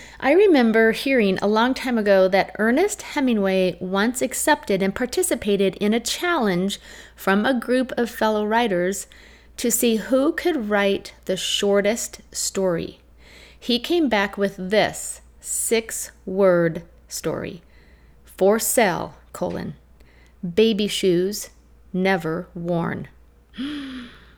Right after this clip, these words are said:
It doesn't take very many words to paint a picture that elicits emotion that a wide audience can experience.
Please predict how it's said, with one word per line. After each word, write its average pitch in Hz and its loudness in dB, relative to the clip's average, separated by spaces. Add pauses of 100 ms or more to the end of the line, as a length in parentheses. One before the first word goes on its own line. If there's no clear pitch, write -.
(460)
It 214 -2
doesn't 220 2
take 233 2
very 214 6
many 226 4
words 214 2
to 202 -2
paint 214 -4
a 220 0
picture 190 -2 (380)
that - -2
elicits 208 0
emotion 196 0 (460)
that 185 2
a 170 4
wide 180 0 (100)
audience 170 -4
can 170 -6
experience. - -6